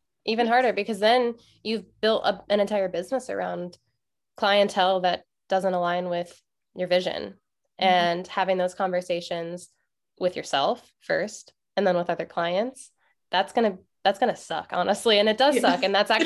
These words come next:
Speaker 1: actually why, like, I had such a hard time transitioning out of the role of social media manager to strategist, because I was like, "I don't,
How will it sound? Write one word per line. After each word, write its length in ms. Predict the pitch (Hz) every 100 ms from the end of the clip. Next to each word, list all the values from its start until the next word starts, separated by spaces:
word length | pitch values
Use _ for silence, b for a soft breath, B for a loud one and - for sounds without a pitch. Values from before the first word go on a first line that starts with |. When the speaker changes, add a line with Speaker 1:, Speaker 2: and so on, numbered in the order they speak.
| 302
Speaker 1:
actually 100 | 254
why, 480 | 226 190 226 226 226 B B
like, 260 | 220 214 196
I 220 | 196 208 214
had 320 | 220 220 214
such 180 | 214 208
a 60 |
hard 240 | 208 208 196
time 540 | 208 214 247 214 208 _ _ _ _ _
transitioning 760 | - 214 208 226 226 214 208 208
out 220 | 190 202
of 360 | 196 190 190 185 196 _ _ -
the 100 | 196
role 400 | 180 185 180 185
of 100 | 180
social 320 | - 196 - 185
media 320 | 180 185 180
manager 580 | 208 247 214 202 190 196 b b -
to 600 | - 208 190 185 180 180 - _ _ _ _
strategist, 640 | - 226 311 285 190 - -
because 220 | 208 202
I 80 | 196
was 160 | 185
like, 320 | 196 185 185 _ _ _ _ _ _ _ -
"I 120 | 233
don't, 300 | 247 240 233